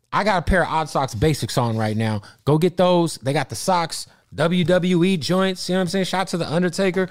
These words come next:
Pepsi, motherfucking really whatever you need. Some weed socks, Nickelodeon. But really, they got the draws now, ladies and gentlemen. I'm holding a, a pair of Tapatio underwear right now. You want some Pop-Tarts on your dick?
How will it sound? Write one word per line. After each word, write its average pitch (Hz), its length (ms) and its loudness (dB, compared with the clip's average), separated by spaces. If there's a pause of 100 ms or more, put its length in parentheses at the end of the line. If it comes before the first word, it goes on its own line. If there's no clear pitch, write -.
(300)
Pepsi, 208 720 0 (140)
motherfucking 196 800 0
really 240 260 0
whatever 208 300 2
you 185 200 2
need. 175 340 2
Some 127 180 -4
weed 196 280 -2
socks, 190 520 -2 (420)
Nickelodeon. 196 680 2 (240)
But 151 100 2
really, 202 420 2 (320)
they 214 100 2
got 277 200 0
the 196 60 2
draws 208 520 2
now, 170 240 2
ladies 143 300 0
and 139 100 -2
gentlemen. 226 440 2 (920)
I'm 247 140 2
holding 247 300 4
a, 185 60 4
a 156 120 -4
pair 214 220 2
of 180 60 -2
Tapatio 156 580 2
underwear 107 380 0
right 87 200 -8
now. 87 200 -8 (800)
You 214 120 -4
want 247 160 0
some 165 100 -4
Pop-Tarts 202 600 -2
on 180 100 2
your 147 80 2
dick? 196 300 0